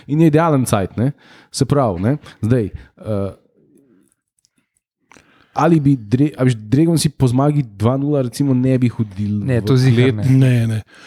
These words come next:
Speaker 3: Jaz tudi ne.
Speaker 1: pizdolirat, ne.
Speaker 3: Mislim, razen tega, da so pač dali ven vse frustracije, ki se jih je nakopičilo pri vseh nas ogromno že v tem času, kar smo gledali Pepa Skenderjolo, ne. Ehm,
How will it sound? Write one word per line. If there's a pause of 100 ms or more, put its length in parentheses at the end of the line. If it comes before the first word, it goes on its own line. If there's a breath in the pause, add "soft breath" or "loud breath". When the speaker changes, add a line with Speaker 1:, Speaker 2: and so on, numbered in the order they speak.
Speaker 3:
Jaz
tudi
ne.
Speaker 1:
pizdolirat,
ne.
Speaker 3:
Mislim,
razen
tega,
da
so
pač
dali
ven
vse
frustracije, (1040)
ki
se
jih
je
nakopičilo
pri
vseh
nas (160)
ogromno
že
v
tem
času,
kar
smo
gledali
Pepa
Skenderjolo,
ne. (960 soft breath)
Ehm,